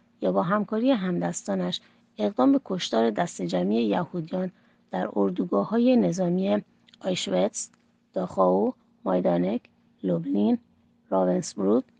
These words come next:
زاکسنهاوزن و دیگر پایگاه‌های نظامی نمود.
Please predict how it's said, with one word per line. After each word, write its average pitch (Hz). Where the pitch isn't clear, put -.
زاکسنهاوزن 208
و 240
دیگر 208
پایگاه‌های 185
نظامی -
نمود. -